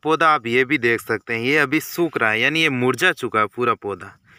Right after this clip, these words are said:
ये इसकी साइज का था और ये पूरा है जो मुरझा चुका है। इसको भी हम निकाल के देखते हैं कि इसकी जड़ को किस प्रकार से काट लिया गया है।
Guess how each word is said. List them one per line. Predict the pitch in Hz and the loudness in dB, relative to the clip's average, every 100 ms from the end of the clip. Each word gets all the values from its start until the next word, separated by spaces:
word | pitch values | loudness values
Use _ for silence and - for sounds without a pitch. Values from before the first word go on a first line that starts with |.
| - - _ _ _ | -20 -20 _ _ _
ये | 120 143 | -2 -2
इसकी | 143 - 170 | -2 -4 -4
साइज | 160 151 156 - | 0 0 0 0
का | 165 | -2
था | 156 160 | 2 2
और | 143 143 131 | 2 2 2
ये | 135 | 0
पूरा | - 131 135 123 | 0 0 2 2
है | 104 | 2
जो | 123 170 - - - - | 0 -2 -4 -20 -14 -2
मुरझा | 117 120 147 | 0 2 0
चुका | 143 107 101 | -2 -4 -4
है। | 110 | -2
इसको | 127 - 175 | -2 -2 0
भी | 175 | 2
हम | 160 | 2
निकाल | 127 107 123 127 | 0 2 0 2
के | 143 | 0
देखते | 123 123 - | 2 0 2
हैं | 135 131 | 0 0
कि | 127 | -2
इसकी | - 127 | -4 -8
जड़ | 104 113 135 | -2 0 2
को | 131 139 - - - - | 2 0 -2 -14 -20 -8
किस | - 147 | -6 -2
प्रकार | - 117 123 123 | 0 0 0 0
से | - 131 | -2 0
काट | 120 110 104 | 2 2 0
लिया | 113 131 | -2 0
गया | 110 101 98 | 0 0 -2
है। | 101 | -4